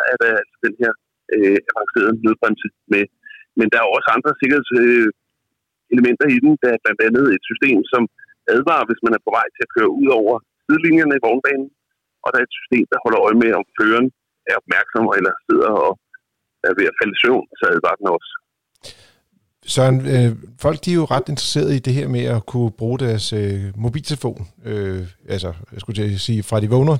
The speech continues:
Speaker 2: til de går i seng igen. Øh, hvordan ser det ud, hvis de kommer hen til en bil, øh, altså sådan en Hyundai i ti? Hvad er der af muligheder der,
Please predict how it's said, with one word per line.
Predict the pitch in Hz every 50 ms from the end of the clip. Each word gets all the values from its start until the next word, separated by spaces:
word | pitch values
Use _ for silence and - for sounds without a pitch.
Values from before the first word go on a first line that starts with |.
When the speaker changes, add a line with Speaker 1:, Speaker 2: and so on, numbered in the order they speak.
| - -
Speaker 2:
til | 135 113 110
de | 110 110 98 -
går | 117 107
i | 101 -
seng | 120 117 127 123
igen. | 107 110 104 113 - - - - - - - - _ _ - 127
Øh, | 120 113 110 104
hvordan | 120 120 127 151
ser | - 190 175
det | 165 165
ud, | 170 160 160 147
hvis | 147 - -
de | 139 -
kommer | 151 135 135 127
hen | 135 -
til | 156 147
en | - -
bil, | 156 156 156 147 143 147 143
øh, | 135 120 117 117 110 110 -
altså | 113 110 113 107 101 -
sådan | - 131 127
en | 123 120
Hyundai | 127 123 131 120 127 147
i | 143 -
ti? | - 156 143 127
Hvad | 127 151
er | 160 156
der | 156 147
af | 139
muligheder | 143 165 170 160 143 127 - 135
der, | 139 156